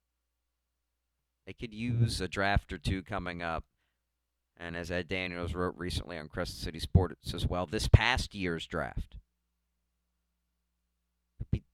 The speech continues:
time for a nice run here of guys, at least by year three of that group, rechurning the roster with quality young players on rookie contracts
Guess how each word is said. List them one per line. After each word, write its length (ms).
time 260
for 180
a 60
nice 340
run 220
here 320
of 180
guys, 520
at 120
least 300
by 160
year 300
three 500
of 200
that 220
group, 280
rechurning 560
the 80
roster 440
with 200
quality 420
young 420
players 460
on 220
rookie 320
contracts 800